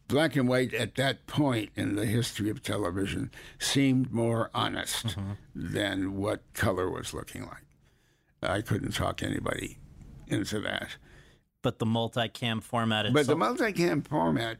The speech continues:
Speaker 1: I loved the idea of the audience laughing with the actor. And the audience laughter controlling the timing.
Speaker 2: It's like theater.
Speaker 1: It is theater.
Speaker 2: So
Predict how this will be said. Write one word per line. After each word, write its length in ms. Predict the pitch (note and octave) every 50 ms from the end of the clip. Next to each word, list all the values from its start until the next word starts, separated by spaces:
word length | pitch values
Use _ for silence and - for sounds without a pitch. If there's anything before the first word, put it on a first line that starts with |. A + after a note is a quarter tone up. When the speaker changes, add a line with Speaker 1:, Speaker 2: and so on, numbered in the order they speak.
| - -
Speaker 1:
I 140 | - A#2 A#2
loved 640 | A#2+ A2 G#2+ B2+ C#3+ D3 C#3+ A#2 A2+ G#2 - E2+ E2+
the 140 | G2+ G#2 G#2
idea 460 | G#2+ G#2+ G#2+ G2+ G2 A2 G#2+ G#2 G2 G#2
of 720 | G2+ F#2+ F2+ F2+ F#2 G2 G2 G2+ G2 G#2 G#2 - - -
the 160 | A2+ A#2 A2+ A2
audience 540 | A2+ C3 B2+ A2 A2 G#2+ G#2 G#2 G2+ -
laughing 640 | F2+ G2+ G2+ F#2 F#2 G2 - G#2+ G2+ G2+ G2+ G#2 - - - _
with 220 | G2+ A2 A2+ A#2
the 120 | - A#2 B2+
actor. 460 | D#3 D3 - - - - - - - - - - - -
And 220 | A2+ A2+ G#2+ G#2+
the 120 | G#2 G#2 A2
audience 580 | B2 C3+ C3+ B2 B2 B2+ A#2+ G#2+ - - -
laughter 460 | A2+ B2+ C#3 C#3 C#3 C3 - - A2
controlling 800 | A#2 - - G#2+ G2+ - - A#2+ C3 C3+ A#2+ A2 A2+ G#2+ G#2 G#2+
the 140 | G2+ G2+ G#2+
timing. 440 | - - A#2 G2 G2 F#2+ - - - - -
Speaker 2:
It's 100 | - -
like 140 | A2+ G2+ -
theater. 400 | - - C3 A#2+ F#2+ E2 D#2+ - - - - - - - -
Speaker 1:
It 160 | - - A#2
is 240 | C3+ E3+ - - -
theater. 360 | - - - - - - - - - - - - - - - - - -
Speaker 2:
So 540 | - - - - C#3+ C3+ C3 C3 C3 A#2+